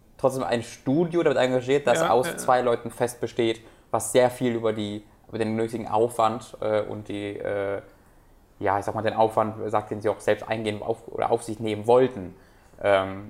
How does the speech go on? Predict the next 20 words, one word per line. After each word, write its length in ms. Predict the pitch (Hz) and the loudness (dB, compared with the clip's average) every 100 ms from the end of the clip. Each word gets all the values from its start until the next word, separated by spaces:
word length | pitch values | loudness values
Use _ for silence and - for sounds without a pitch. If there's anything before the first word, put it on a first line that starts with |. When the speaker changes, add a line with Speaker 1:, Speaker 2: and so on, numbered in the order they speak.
| - | -4
Speaker 1:
also 220 | 107 110 | -2 0
das 160 | 107 117 | -2 -4
ist, 200 | - - | -12 -12
ich 80 | 101 | -6
Speaker 2:
Ja, 80 | 156 | 0
der 160 | 151 151 | 2 2
Kosten-Nutzen-Faktor 1040 | 170 - 170 180 - 185 - 170 175 160 | -4 -4 -6 -6 -6 -8 -4 -2 0 2
war 80 | 160 | 2
da 80 | 160 | 2
bestimmt 340 | 156 - 165 | -4 -10 -10
ziemlich 300 | - 156 - | -8 -10 -6
hoch 220 | 147 143 | -6 -6
für 160 | - 160 | -10 -8
Sony. 340 | 175 175 185 - - | -4 -2 -2 -2 0
<laughs> 140 | - | 2
Speaker 1:
Das 180 | 151 151 | 2 0
für 100 | 185 | -4
vierzig 300 | 175 175 - | -4 -4 -2
Euro 400 | 143 139 139 123 | 0 0 0 0
ist, 220 | 107 | -4